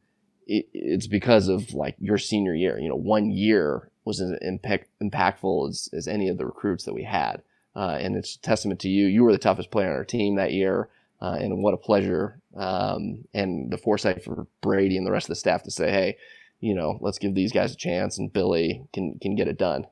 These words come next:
Uh, um, so, uh, glad to see, you know, you had a successful year. You always say, "Oh,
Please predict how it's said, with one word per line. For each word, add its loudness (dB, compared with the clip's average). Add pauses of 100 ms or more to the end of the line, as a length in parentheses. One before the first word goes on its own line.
(140)
Uh, -4
um, -6
so, -2 (380)
uh, -6
glad 2
to -4
see, 0 (160)
you -4
know, -2
you 2
had 4
a -2
successful -2
year. 4
You 8
always 6
say, 2
"Oh, 2